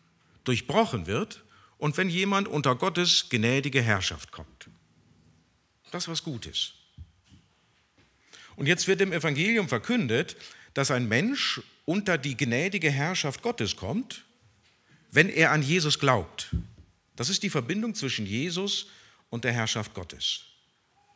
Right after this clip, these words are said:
Also vielleicht, äh, sage ich das noch mal kurz, ne? Also Herrschaft Gottes, das hat Jesus sich nicht ausgedacht, das, äh, ist natürlich im Alten Testament angelegt, ne? Herrschaft Gottes, das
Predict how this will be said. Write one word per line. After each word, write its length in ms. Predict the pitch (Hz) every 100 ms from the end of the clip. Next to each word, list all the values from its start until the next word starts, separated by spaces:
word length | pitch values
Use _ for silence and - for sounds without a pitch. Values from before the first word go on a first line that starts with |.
| _ _ _ _ _ _ _ _ _ _ _ -
Also 200 | 92 - 73
vielleicht, 380 | - 117 117 -
äh, 360 | 87 101 95 90 _ _ - - _
sage 240 | - 110
ich 40 | 113
das 160 | 98
noch 80 | 92
mal 140 | 85 85
kurz, 300 | 82 82 95
ne? 120 | 104
Also 160 | 104
Herrschaft 380 | 113 123 123 107
Gottes, 540 | 147 156 180 185 - - - - _ _ -
das 160 | 107
hat 140 | 113 117
Jesus 260 | 127 131
sich 140 | 117 107
nicht 160 | 98
ausgedacht, 640 | 123 143 139 110 110 - - - _ _ -
das, 300 | 107 - -
äh, 260 | 104 95
ist 140 | 95 127
natürlich 340 | 113 131 117
im 140 | 120 120
Alten 320 | 127 120 123
Testament 500 | 123 - 113 110 104
angelegt, 560 | 90 80 71 - -
ne? 160 | 117 196 - _ _ _ _ _ _ _
Herrschaft 400 | - 127 123 104
Gottes, 560 | 170 185 165 160 - -
das 420 | 110 - -